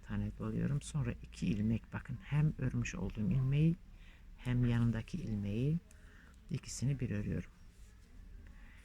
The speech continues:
Yani iki ilmekten üç ilmek çıkarıyoruz.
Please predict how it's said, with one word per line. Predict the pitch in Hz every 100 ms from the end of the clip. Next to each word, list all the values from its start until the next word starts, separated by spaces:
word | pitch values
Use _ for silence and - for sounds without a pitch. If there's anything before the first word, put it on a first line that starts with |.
| - - -
Yani | 147 110 107
iki | - - -
ilmekten | 127 117 101 - - 107 127 -
üç | 151 -
ilmek | - 117 113 - -
çıkarıyoruz. | - - - - - - -